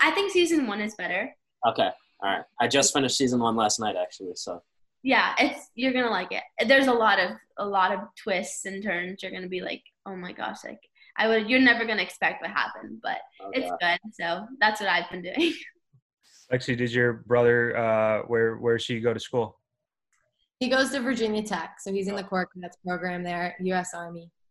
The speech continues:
Speaker 3: Awesome, awesome. I only asked, my dad went to West Point, so obviously
Speaker 4: Mm-hmm.
Speaker 3: big military background, and, uh, uh, appreciate all he does for our country. Um, my last thing, I'm gonna put you guys on the spot here, but I'll give you the platform. So this whole thing,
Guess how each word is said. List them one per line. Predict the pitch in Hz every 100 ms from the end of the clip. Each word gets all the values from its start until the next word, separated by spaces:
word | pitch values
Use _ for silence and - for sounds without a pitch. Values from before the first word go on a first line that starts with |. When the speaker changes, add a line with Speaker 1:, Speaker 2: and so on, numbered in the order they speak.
| _ _ _ -
Speaker 3:
Awesome, | 104 101 - 87 _ -
awesome. | 98 - 95
I | 120
only | 120 120
asked, | 113 -
my | 117
dad | 113 110
went | 110
to | 107
West | 107 101 -
Point, | 107 104 107
so | - 98 95 - - -
obviously | 110 113 104 104
Speaker 4:
Mm-hmm. | 110 113
Speaker 3:
big | -
military | 110 113 107 113 107
background, | 98 98 - 101 98 95 95
and, | 95 90
uh, | 95 92 90 90 _ - -
uh, | 92 90 92
appreciate | - 123 - 117 110
all | 107
he | 107
does | 101 104 101
for | -
our | 104
country. | - 107 101 123 143 - - - - - -
Um, | 110 113 110 104 101 98 92 _ _ _ _ _ -
my | 135 147
last | 139 151 170
thing, | 156 156
I'm | 131
gonna | 123 120
put | 139 120
you | 120
guys | 123 117 107
on | 113 117 113 110 107 -
the | 107
spot | - 113 113 107
here, | 101 101 110
but | 104
I'll | 101 101
give | 113 110
you | 113
the | 104
platform. | - 117 113 - 95 92 95
So | - 107
this | 110 120
whole | 123 120
thing, | - 120 120 120